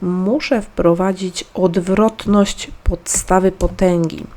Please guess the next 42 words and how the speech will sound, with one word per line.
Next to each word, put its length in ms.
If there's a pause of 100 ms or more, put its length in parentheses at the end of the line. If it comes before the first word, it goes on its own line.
(360)
Czyli 320
wcześniej 360
to 140
rozpisywałam 600
jeden 420
przez, 640
jedna 600
trzecia 520
teraz 300
by 140
było. 480 (540)
No 240
i 280
to 100
by 120
było 260
jeden, 760 (100)
wiadomo, 420
dzielone 520
przez 380
jedną 340
trzecią, 600
bo 140
kreska 360
ułamkowa 400
to 60
jest 120
to 60
samo, 240 (240)
co 180
podzielić. 920
I 100
teraz 520 (380)
zamieniam 500
dzielenie 340
na 120
mnożenie 420
przez 260
odwrotność, 520
czyli 220
by 120
było 360